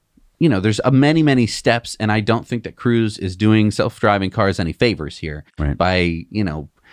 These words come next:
Speaker 1: just not being smart about it, by basically like, "Oh, I'm gonna go into another mode where I'm gonna move the vehicle."
Speaker 2: Right.
Speaker 1: Moving a vehicle, no matter how slowly, is always dangerous.
Speaker 2: Right.
Speaker 1: And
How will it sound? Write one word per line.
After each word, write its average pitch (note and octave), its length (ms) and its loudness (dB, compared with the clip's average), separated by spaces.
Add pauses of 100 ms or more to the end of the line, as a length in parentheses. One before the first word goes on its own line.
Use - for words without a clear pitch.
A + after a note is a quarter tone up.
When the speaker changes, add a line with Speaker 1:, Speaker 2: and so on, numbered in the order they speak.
(200)
Speaker 1:
just F3+ 260 -2
not E3+ 240 0
being A#2+ 420 2 (460)
smart D#3 380 2
about - 260 -6
it, - 180 -18
by F#2 280 2
basically G2+ 500 0
like, E2+ 300 0
"Oh, D3 300 4
I'm C#3+ 220 0
gonna B2 140 2
go A2+ 220 2
into B2 340 2
another B2 280 2
mode A#2+ 300 4
where F2+ 120 2
I'm G2 80 0
gonna G2+ 160 0
move A#2 420 4
the G#2+ 80 2
vehicle." F#2 580 -2
Speaker 2:
Right. C#2 140 -2
Speaker 1:
Moving G#3 320 2
a D3+ 60 2
vehicle, C#3 580 0 (160)
no E2 140 -6
matter F#2+ 240 -2
how B2+ 260 0
slowly, C#3 580 0 (360)
is D3+ 320 4
always B2+ 640 2
dangerous. G2 680 0
Speaker 2:
Right. D2+ 140 -2
Speaker 1:
And G2 420 -2